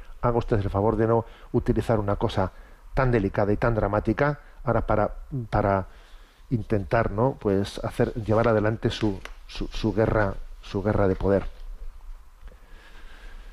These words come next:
Siguiente punto. Eh, el número ocho. Laicos y,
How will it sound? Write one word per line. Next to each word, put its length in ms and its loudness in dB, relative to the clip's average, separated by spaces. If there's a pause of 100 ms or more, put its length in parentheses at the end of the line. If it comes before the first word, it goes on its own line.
(520)
Siguiente 640 2
punto. 420 -4 (2250)
Eh, 420 4
el 140 0
número 280 4
ocho. 280 -4 (560)
Laicos 600 4
y, 280 4